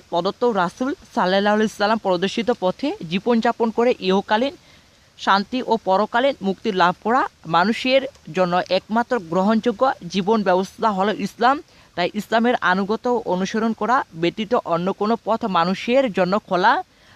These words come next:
নেই। এ পথে চলতে হলে ইসলামকে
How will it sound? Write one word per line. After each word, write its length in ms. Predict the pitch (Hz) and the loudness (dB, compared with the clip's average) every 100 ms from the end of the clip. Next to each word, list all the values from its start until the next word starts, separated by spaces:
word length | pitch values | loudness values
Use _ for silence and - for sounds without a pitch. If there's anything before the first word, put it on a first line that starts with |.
| - | -6
নেই। 240 | 175 233 - _ _ _ | -2 -2 -2 _ _ _
এ 140 | 196 226 | -2 -2
পথে 440 | 202 214 247 294 392 - _ _ _ _ | -2 -6 -4 -4 -4 -12 _ _ _ _
চলতে 400 | 220 214 220 247 | -2 -2 0 -2
হলে 360 | 220 226 269 320 - | 0 2 2 0 -6
ইসলামকে 680 | 190 - 208 214 - 262 | -8 -2 0 0 -2 -4